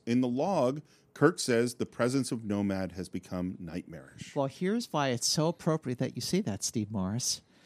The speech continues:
Speaker 2: because it was Gene Roddenberry's idea to have Nomad turn the Enterprise into a quote-unquote hell ship,
Speaker 1: Mm-hmm.
Speaker 2: just like he,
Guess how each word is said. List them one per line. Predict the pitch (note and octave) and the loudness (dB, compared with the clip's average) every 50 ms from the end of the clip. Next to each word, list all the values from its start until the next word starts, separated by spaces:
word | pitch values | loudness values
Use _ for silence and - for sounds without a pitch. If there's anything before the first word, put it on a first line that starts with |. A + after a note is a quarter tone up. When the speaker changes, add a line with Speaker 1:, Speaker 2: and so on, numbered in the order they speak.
| - _ _ | -20 _ _
Speaker 2:
because | C#3+ C3+ - D#3 C3 A2 | -8 0 0 2 2 2
it | B2+ G#2 | 0 -2
was | A2+ A2 - | -2 -6 -4
Gene | - C3+ C3+ D3 D3 C3+ | -2 -2 0 0 0 2
Roddenberry's | C3+ C#3+ D3 C#3 C3 C#3 C3+ C3 B2 - A#2+ - | 4 4 4 2 2 0 0 0 0 -2 -4 -4
idea | C3+ C3+ A#2 - - - C3 D3+ D#3 G#2 F2+ E2+ - - _ _ _ _ _ _ _ _ _ - | -4 -4 -4 -4 -6 -4 -4 -2 -2 -4 -4 -6 -10 -16 _ _ _ _ _ _ _ _ _ -8
to | - B2 | -6 -4
have | - D#3 E3+ E3 F3+ F3 - | 0 4 6 6 6 4 2
Nomad | A2+ A2 G#2 G2+ G#2 G2+ G2 G2 G2 - - _ _ _ _ _ _ _ | -2 -2 -2 -2 -2 -4 -4 -4 -6 -8 -10 _ _ _ _ _ _ _
turn | - - D3+ D3+ E3 F#3+ F3+ D#3+ | -6 -4 -2 0 0 0 -2 -2
the | D3 - - | -4 -4 -4
Enterprise | C#3 C3 C3+ B2+ - - A2+ G2+ G2+ G2+ G2 - - - | -2 -2 -2 -2 -2 0 0 0 0 0 -2 -4 -6 -6
into | C3+ C3+ B2+ - - C#3+ B2 A#2 | -6 -8 -8 -2 0 0 2 2
a | A2+ G#2+ G2+ - _ _ _ _ _ | 0 0 -2 -4 _ _ _ _ _
quote-unquote | - - D#3 C#3 B2+ A#2+ - - C3 A#2 A#2 - _ _ | -2 0 2 2 2 0 0 0 0 0 0 -2 _ _
hell | - - - D3+ D#3+ E3 | -2 4 6 6 6 6
ship, | - - - - F2+ E2+ - - - _ _ - G2 | 4 0 0 0 0 -2 -4 -10 -20 _ _ -10 -10
Speaker 1:
Mm-hmm. | F#2+ F2+ A2 | -8 -6 0
Speaker 2:
just | B2+ C#3+ C#3+ E3 - - - - _ C#3+ | 2 4 4 4 2 0 -4 -8 _ 0
like | D3+ C#3 C3 B2 - - _ _ _ _ _ _ | 2 2 2 0 -4 -12 _ _ _ _ _ _
he, | _ - - D3+ C#3+ | _ -8 -6 -6 -6